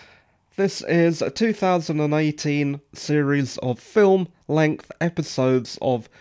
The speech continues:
schlocky horror. It's fun, cheap, and nasty. It's not a patch on Channel Zero, but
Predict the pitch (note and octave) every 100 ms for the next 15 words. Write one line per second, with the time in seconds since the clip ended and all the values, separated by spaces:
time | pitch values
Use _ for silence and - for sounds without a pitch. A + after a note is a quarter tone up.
0 | - - - F#3 F3 - C3 A#2+ C#3 D3
1 | F3+ G#3 _ _ - - - - C3 -
2 | - - - - G#3 A#3 B3+ B3 _ _
3 | - - - _ _ - - B3 A3 -
4 | - _ - D#3 D3+ D3 D3+ F3+ G3+ G#3
5 | - G3 G3+ G3+ F#3 - _ - D3 -
6 | - E3+ G3+ A#3+ - - F3 - - B3+
7 | - - - - E3+ E3 E3 D#3 - E3+
8 | D#3 D3 C#3 G#3+ B3 F3 C#3+ F3+ _ _
9 | _ - E3 -